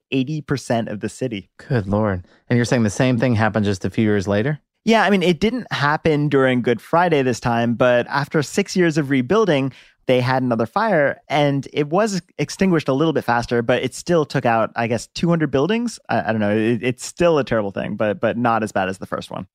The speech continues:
Speaker 2: Yeah, that's tough luck for Spain there. And it sounds like their entire reign in Louisiana was just fires and reconstruction. It was like burn, build, and repeat.
Speaker 1: Mm-hmm. But, you know, Spain left a deep impression on New Orleans in the little time it took over.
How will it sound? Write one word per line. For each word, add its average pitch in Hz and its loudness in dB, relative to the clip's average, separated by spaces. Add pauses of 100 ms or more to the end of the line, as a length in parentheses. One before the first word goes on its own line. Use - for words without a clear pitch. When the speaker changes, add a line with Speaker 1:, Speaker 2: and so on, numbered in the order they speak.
Speaker 2:
Yeah, 110 2
that's 98 -2
tough - -2
luck 104 0
for 95 -2
Spain 113 -2
there. 98 2
And 104 0
it 127 -4
sounds 202 0
like 156 0
their 131 0
entire 123 0
reign 117 0
in 110 2
Louisiana 98 0
was 98 -2
just - -4 (100)
fires 110 0
and 95 -4
reconstruction. 113 -2
It 90 -4
was 95 -8
like 98 -6
burn, 110 0
build, 110 0
and 101 0
repeat. 107 -2 (180)
Speaker 1:
Mm-hmm. 139 -2 (260)
But, 156 0
you 208 4
know, 233 4
Spain 208 0
left 170 0
a 143 -4
deep 160 0
impression 143 0
on 123 2
New 120 2
Orleans 123 0
in 120 0
the 117 0
little 117 0
time 107 -2
it 98 -4
took - -6
over. 135 -2